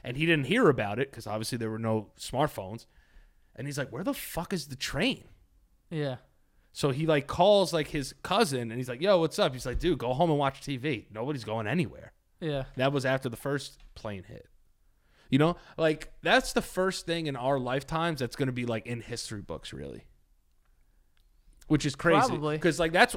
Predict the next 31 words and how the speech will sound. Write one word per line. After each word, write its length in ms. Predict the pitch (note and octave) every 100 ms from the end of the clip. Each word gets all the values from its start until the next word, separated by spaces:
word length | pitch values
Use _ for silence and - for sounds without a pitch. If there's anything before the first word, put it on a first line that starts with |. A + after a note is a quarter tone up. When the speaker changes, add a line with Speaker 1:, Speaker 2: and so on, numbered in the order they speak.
| -
Speaker 1:
our 140 | F#3
kids 260 | - A3+ F#3+
are 60 |
gonna 140 | D3 B2
ask 220 | F3 -
us 180 | D#2+ -
about 240 | A2+ C2+
that. 280 | - - - _ _ _ _ -
Speaker 2:
Yeah. 440 | D3+ D#3 C#3 B2+
Speaker 1:
They're 80 | C#3+
gonna 80 | D#3+
be 80 | D#3
like, 140 | C#3+
"What's 200 | D3 G3+
nine 220 | G#3 G#3
eleven?" 360 | E3+ D3+ F3+ D3 A#2+
And 60 |
I'm 80 | A#2
like, 140 | A2 A2+
"Oh, 200 | C#3 G2
shit, 420 | - - D#3+ B2
dude, 160 | D#3+ C#3
we 120 | A3
saw 380 | - G#3 A#3 G#3
the 100 | D#3+
second 400 | - F3 E3 D3+
tower 600 | E3+ F3 D#3 C3 A#2+ - _ _ _ _ -
from 240 | - D3
where 220 | D#3+ G3+
we 160 | G3+ G#3
were 480 | F3 G3 D3 C3